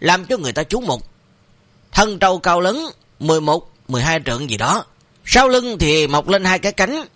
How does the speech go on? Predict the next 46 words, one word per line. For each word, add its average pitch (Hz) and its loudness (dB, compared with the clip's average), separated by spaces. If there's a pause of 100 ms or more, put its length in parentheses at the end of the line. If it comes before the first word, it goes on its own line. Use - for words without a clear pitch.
khoác 214 0
lên 185 0
trên 185 0
mình 120 -4 (120)
một 131 0
cái 214 0
bộ 131 0
lông 156 0
màu 101 -6
xanh 139 0
lam 139 0
thật - -4
sâu. 160 0 (380)
Hắn 220 0
còn 151 2
mọc 139 -2
ra 170 4
sáu - 2
cái 233 -2
đuôi, 190 0 (280)
dài 170 4
gấp 185 0
đôi 190 4
thân 190 -2
thể, 143 2 (140)
trong 170 2
lúc 208 0
vung 180 0
vẩy, 139 0
nện 127 -2
cho 160 0
dốc 180 0
núi 233 0
sụp - -2
đổ. 127 0 (360)
Rừng 190 0
cây 247 2
liên 240 0
miên 240 0 (100)
bị 139 0
chao 160 0
đảo, 139 -2
thành 135 -2
thế 180 0
to 131 0
lớn. 156 -2